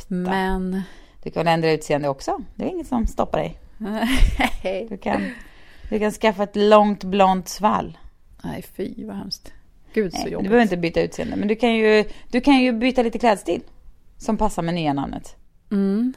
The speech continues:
Speaker 1: det kan jag göra. Vad tycker du att jag ska heta? Om vi ställer frågan så då.
Speaker 2: Ah, okej, om jag skulle lägga om mitt konstnärskap, vi säger det så, och då menar jag inte att jag är en
Speaker 1: Mm.
Speaker 2: konstnär, utan att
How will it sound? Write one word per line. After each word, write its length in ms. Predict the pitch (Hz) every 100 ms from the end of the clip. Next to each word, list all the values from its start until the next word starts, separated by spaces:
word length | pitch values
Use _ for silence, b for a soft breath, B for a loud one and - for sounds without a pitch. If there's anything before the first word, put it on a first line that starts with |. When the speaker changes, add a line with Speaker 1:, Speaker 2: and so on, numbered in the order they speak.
| -
Speaker 1:
det 120 | 233
kan 120 | 269
jag 60 | 269
göra. 220 | 185 170
Vad 120 | 254
tycker 180 | - 269
du 140 | 233 339
att 80 |
jag 100 | 359
ska 100 | 262
heta? 360 | 254 156 - 147 b b b
Om 100 | -
vi 80 | 202
ställer 280 | - 214 208
frågan 320 | 202 196 190
så 220 | 180 302
då. 60 | 240 175 - - B B B 233
Speaker 2:
Ah, 80 | 262
okej, 300 | 277 208 -
om 200 | - 240
jag 260 | 247 294 302
skulle 460 | 302 285 262 254 - -
lägga 380 | 247 247 233 233
om 260 | 233 226 214
mitt 160 | 208
konstnärskap, 920 | - 240 175 - 180 175 - - - - - -
vi 160 | 208
säger 200 | 196 190
det 80 | 170
så, 100 | 180
och 200 | 143 175
då 60 | 214
menar 200 | 214 190
jag 100 | 180
inte 340 | 175 165 165 -
att 160 | 180
jag 80 | 175
är 40 |
en 80 | 170
Speaker 1:
Mm. 40 | 185
Speaker 2:
konstnär, 400 | 165 165 170 175
utan 260 | 180 185
att 180 | 185 185